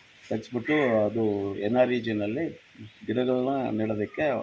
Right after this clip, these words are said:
ಅವಕಾಶ ಆಯಿತು. ಆಗ ನಮ್ಮ ಅತ್ತಿಗೆಯವರೇ ಅಧ್ಯಕ್ಷರು. ಅದಾದಮೇಲೆ ನನಗೆ ಆರು ವರ್ಷ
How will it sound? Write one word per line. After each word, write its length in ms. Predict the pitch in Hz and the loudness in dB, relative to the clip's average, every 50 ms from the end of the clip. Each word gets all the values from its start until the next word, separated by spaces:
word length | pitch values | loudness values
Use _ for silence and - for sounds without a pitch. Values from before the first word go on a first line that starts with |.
| - - - | -6 -6 -8
ಅವಕಾಶ 360 | 107 101 - 113 104 98 - | -8 -6 -2 -2 -4 -2 -2
ಆಯಿತು. 220 | 98 95 92 - 139 | -4 -6 -4 -2 -2
ಆಗ 200 | 135 117 110 110 | 0 0 0 -2
ನಮ್ಮ 280 | 107 104 95 95 92 | -4 -4 -6 -6 -6
ಅತ್ತಿಗೆಯವರೇ 680 | 90 90 - - 107 - - 120 117 107 104 104 113 117 | -6 -6 -6 -8 -10 -10 -6 -2 0 0 0 0 -2 -4
ಅಧ್ಯಕ್ಷರು. 640 | 101 - - 104 101 - - 110 - - - - - _ _ _ - - - - - - - - - - - - | -4 -4 -8 -10 -10 -10 -12 -14 -14 -16 -20 -20 -20 _ _ _ -20 -20 -20 -20 -20 -20 -20 -20 -20 -20 -10 -10
ಅದಾದಮೇಲೆ 960 | - - 90 90 113 139 170 165 165 165 160 143 123 107 107 123 131 - - - - - - - - - - - - | -6 -2 0 6 8 8 8 10 8 8 8 8 6 4 2 0 -2 -6 -12 -20 -20 -20 -20 -20 -20 -20 -20 -10 -4
ನನಗೆ 260 | - - - 156 156 | -2 2 4 4 6
ಆರು 460 | 147 135 117 117 123 139 151 156 156 151 | 6 6 8 8 10 10 10 10 8 6
ವರ್ಷ 260 | 151 147 147 - | 4 4 4 4